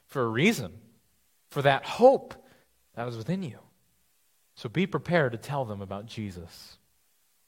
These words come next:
Verse forty-one, Jesus says, "And if anyone forces you to go one mile,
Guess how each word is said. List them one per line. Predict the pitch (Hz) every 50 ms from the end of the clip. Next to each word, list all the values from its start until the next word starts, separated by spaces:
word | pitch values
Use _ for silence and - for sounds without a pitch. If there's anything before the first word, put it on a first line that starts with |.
| _ _ _ - - - - - - - - _ _ _ _ _ _ _ _ _ _
Verse | 127 131 180 196 190 190
forty-one, | - - 180 170 156 151 160 165 170 165 156 135
Jesus | 139 156 151 135 139 -
says, | - - 175 180 180 175 170 160 135 135
"And | 147 143
if | - -
anyone | 175 180 196 196 185 170 156 151
forces | - - 175 190 185 180 160 143 143
you | 151
to | 139 131
go | 135 135 131
one | 131 131 151 175 190 180
mile, | 147 127 120 113 113 110 110 110 110 -